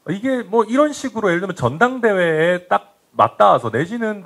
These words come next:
총선 공천에 맞닿아서 마구잡이로 룰을 바꾸는 것이 어떤 기준에서 이게 보수적이라고 할 수 있는 것인가?라고 생각되는 지점들이 많습니다. 그리고 정책에 있어서도요.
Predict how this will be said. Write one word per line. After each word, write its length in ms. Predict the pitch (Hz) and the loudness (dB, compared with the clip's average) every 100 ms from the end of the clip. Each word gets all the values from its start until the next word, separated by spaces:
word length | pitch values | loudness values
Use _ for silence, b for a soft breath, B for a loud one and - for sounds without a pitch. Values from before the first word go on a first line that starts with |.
| - | -4
총선 420 | - 294 285 285 | 0 2 0 0
공천에 340 | 190 - 233 175 | -2 -4 -2 2
맞닿아서 640 | 123 - 196 180 151 208 | 2 2 2 2 2 2
마구잡이로 680 | 165 117 170 285 302 254 160 | 4 4 4 4 4 4 0
룰을 240 | 180 240 | 0 0
바꾸는 400 | 185 139 170 156 | 0 0 -2 -6
것이 260 | 123 107 - | -4 -4 -2
어떤 440 | 110 120 - 349 330 | -2 -2 -2 -2 -2
기준에서 460 | 302 247 185 151 | -2 -2 -2 -2
이게 260 | 113 147 - | -4 -6 -2
보수적이라고 800 | - 180 254 226 175 143 120 110 | 2 2 2 2 0 2 0 2
할 140 | 131 | -2
수 120 | - | -4
있는 180 | 101 107 | -12 -10
것인가?라고 1300 | 101 90 90 85 82 85 90 _ _ _ 156 202 226 | -8 -8 -12 -8 -8 -8 -14 _ _ _ 0 0 -2
생각되는 520 | - 247 262 214 190 | -6 -8 -6 -6 -8
지점들이 360 | - 127 156 202 | -8 -8 -6 -6
많습니다. 680 | 120 101 - 120 95 90 104 _ | -6 -8 -14 -18 -16 -16 -18 _
그리고 560 | 147 175 190 214 196 - b b b b b b b b b _ | -12 -6 0 0 0 -6 b b b b b b b b b _
정책에 540 | 151 214 - - 302 | 0 2 4 4 4
있어서도요. 800 | 175 - 120 104 90 90 120 220 | 0 -2 -4 -4 -6 -4 -4 -6